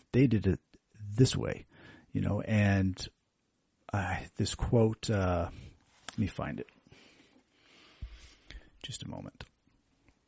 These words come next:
I need to, I need to record the Jeopardy music.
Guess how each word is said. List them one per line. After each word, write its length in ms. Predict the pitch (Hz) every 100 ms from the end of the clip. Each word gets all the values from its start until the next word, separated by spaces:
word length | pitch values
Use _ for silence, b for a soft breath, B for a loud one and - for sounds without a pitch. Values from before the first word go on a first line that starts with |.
| _ _ - - - - _ _ _ _ _ _ _ _ _ _ _ _ _ _ _ _ _ _ _ _ _ _ -
I 40 | 127
need 180 | 104
to, 200 | - 90 - _ _ _ _ -
I 80 |
need 160 | 123 113
to 80 | 95
record 460 | 82 - 95 82 90
the 100 | 87
Jeopardy 400 | - 85 - -
music. 460 | 78 - - -